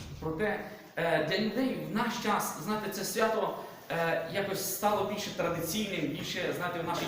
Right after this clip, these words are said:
країні приходять лише люди, багато хто не ходить взагалі в церкву, але раз у рік має там прийти саме в цей день.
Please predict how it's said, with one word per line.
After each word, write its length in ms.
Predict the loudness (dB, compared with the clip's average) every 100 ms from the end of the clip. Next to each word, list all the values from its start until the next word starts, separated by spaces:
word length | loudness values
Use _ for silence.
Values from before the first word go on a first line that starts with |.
| 0
країні 380 | 0 2 2 2
приходять 480 | 0 0 0 0
лише 380 | 0 2 2 2 -2 -6
люди, 500 | -2 2 4 4 4 2 -4 0
багато 280 | 6 6 4
хто 120 | 2 2
не 80 |
ходить 260 | 6 6 4
взагалі 320 | 4 2 2 0
в 0 |
церкву, 320 | 2 2 2
але 120 | 2
раз 300 | 4 6 4 4
у 40 | 0
рік 160 | -2
має 240 | 0 0 0
там 180 | 0 0
прийти 300 | -2 -4 -2
саме 260 | -2 -2
в 100 | -2
цей 160 | -2 -2
день. 180 | 0